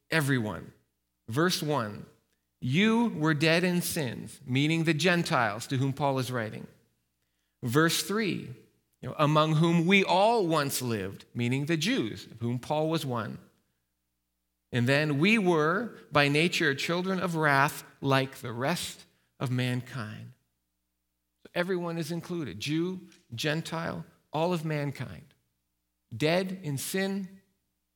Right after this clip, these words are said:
children of wrath. That is who we were. And maybe for some of us, that is who we are today.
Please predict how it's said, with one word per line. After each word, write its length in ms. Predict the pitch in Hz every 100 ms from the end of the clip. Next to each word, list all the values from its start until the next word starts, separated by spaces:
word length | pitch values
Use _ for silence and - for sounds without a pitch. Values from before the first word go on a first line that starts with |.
| _ -
children 340 | 156 147 143
of 120 | 131
wrath. 440 | 120 113 110 - - _ _ _ _ _ _ _ _ _ _ _ _ _ _ -
That 400 | 120 160 185 190 -
is 220 | 135 123
who 200 | 156 143
we 220 | 131 135 131
were. 360 | 120 - - - _ _ _ _ _ _ _ _ _ _
And 120 | 135 135
maybe 220 | 151 151
for 140 | 160
some 240 | 139 160 165
of 100 | 170
us, 240 | 208 226
that 240 | 135 127 123
is 160 | 117
who 120 | 127
we 220 | 123 139 135
are 180 | 127
today. 440 | 143 160 175 -